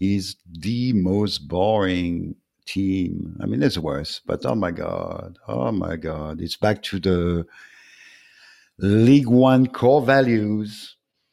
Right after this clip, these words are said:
And great for them. They won their first Trophée des Champions, and they will reward the fans with, uh, a catastrophic run in the Champions League where they will not score a single goal, maybe one if they're lucky.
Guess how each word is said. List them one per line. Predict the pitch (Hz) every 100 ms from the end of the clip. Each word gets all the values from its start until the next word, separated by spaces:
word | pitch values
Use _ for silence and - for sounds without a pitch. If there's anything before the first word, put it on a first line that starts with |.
| _ _
And | 117 113
great | 143 175
for | 185 160
them. | 160 156 156 151 151 147 _ _ _ _ _ _ _ _ -
They | 120
won | 117 120 117
their | 113
first | - 127 -
Trophée | 127 123 120
des | 123
Champions, | 127 123 - 120 120 117 117 120 120 _ _ _ _ -
and | 104 107 107 107 98
they | 110
will | 113 104
reward | 110 101 98 117 117
the | 127
fans | - 117 110 110 107 -
with, | 90 98 98 98 98 95 92 -
uh, | - 92 92 92 92 92 90 -
a | 90
catastrophic | 107 - 123 - - 123 - -
run | 101 104
in | 107
the | 101
Champions | - 98 113 95
League | 82 90 87
where | 95
they | 92 98
will | 98 92
not | 101 104
score | - 123 131
a |
single | 127 151 135 131
goal, | 120 120
maybe | 156 151 180
one | 143 139 147
if | 143 -
they're | 120
lucky. | 117 - 123